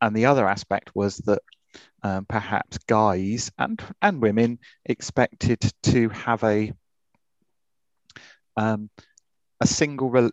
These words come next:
singular relationship, so that the man was maybe getting a virgin or, or someone of less experience, um, because there would be and was maybe a lot of, um, difficulty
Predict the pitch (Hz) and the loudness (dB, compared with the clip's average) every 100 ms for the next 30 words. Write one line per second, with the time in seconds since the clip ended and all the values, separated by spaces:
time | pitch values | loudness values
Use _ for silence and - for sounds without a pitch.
0 | - - 156 147 131 120 113 107 - 98 | -2 -8 -4 0 0 2 2 2 0 -8
1 | - 92 - - 107 104 104 - 110 104 | -6 -6 -6 -2 0 2 -2 -8 -8 -8
2 | 107 107 110 107 104 101 104 _ - - | -10 -6 -2 0 0 -2 -10 _ -20 -20
3 | _ _ - 104 - 107 104 104 98 113 | _ _ -6 -4 -2 -2 -2 -2 -2 2
4 | 98 - 104 101 98 95 107 107 98 104 | 2 0 -6 -8 -10 0 4 4 2 -2
5 | 98 98 - - 98 92 95 - 104 - | -4 -8 -16 -6 -2 0 -2 0 -2 0
6 | 113 107 104 - 107 104 - - - - | -2 -2 -4 -2 0 0 -2 -8 -6 2
7 | 110 123 160 214 214 - - - - _ | 2 2 -2 -6 -10 -16 -14 -12 -14 _
8 | - - - - 107 107 104 113 - 123 | -20 -20 -12 -2 0 0 -2 -4 0 0
9 | 107 - 98 98 98 - 107 101 101 - | 0 0 -2 -2 -8 -4 -2 -2 -2 -2
10 | 104 98 95 - 104 95 92 - - - | -4 -4 -12 -4 0 0 0 -6 -10 -8
11 | 95 92 95 95 - - - - 107 107 | -8 -6 -8 -10 -14 -20 -16 -2 0 2
12 | 113 107 107 101 - - 107 98 95 95 | 2 2 2 -2 -10 -6 -2 -2 -4 -8
13 | 92 90 - _ _ _ _ _ _ _ | -12 -18 -20 _ _ _ _ _ _ _
14 | - 135 151 - 165 - 190 202 196 | -2 -2 -2 -4 -4 -2 -2 -2 -6